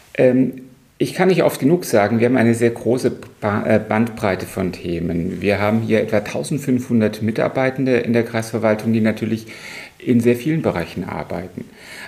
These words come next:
Aktuell ist ein sehr großes Thema die Bearbeitung von dem Wohn- und dem Bürgergeld. Da wurde ja sehr vieles neu geregelt. Der Kreis der Empfänger wurde auch kräftig erhöht und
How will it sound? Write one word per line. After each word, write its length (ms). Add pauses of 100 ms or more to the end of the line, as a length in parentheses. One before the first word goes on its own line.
Aktuell 440
ist 160
ein 320
sehr 160
großes 480
Thema 340
die 200
Bearbeitung 680
von 280
dem 280
Wohn- 300
und 100
dem 160
Bürgergeld. 600
Da 80
wurde 160
ja 80
sehr 160
vieles 300
neu 220
geregelt. 540 (480)
Der 180
Kreis 300
der 80
Empfänger 560
wurde 220
auch 140
kräftig 420
erhöht 400
und 180